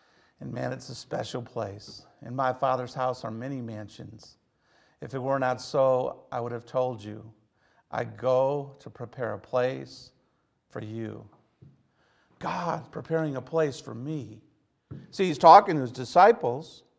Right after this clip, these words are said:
but he's also talking to us. A place.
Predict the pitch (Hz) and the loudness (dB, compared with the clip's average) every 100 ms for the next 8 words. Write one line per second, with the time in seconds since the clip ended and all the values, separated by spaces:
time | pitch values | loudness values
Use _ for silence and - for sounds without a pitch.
0 | _ _ _ _ _ _ _ _ - 127 | _ _ _ _ _ _ _ _ -10 -8
1 | 131 139 156 - 123 - 117 120 120 - | -4 0 0 0 -10 -6 -6 -6 -8 -6
2 | 165 160 - - _ _ _ _ _ _ | -6 -6 -12 -20 _ _ _ _ _ _
3 | _ _ _ _ _ _ - - - 151 | _ _ _ _ _ _ -16 -14 -4 -2
4 | 127 123 - - | -2 -8 -16 -20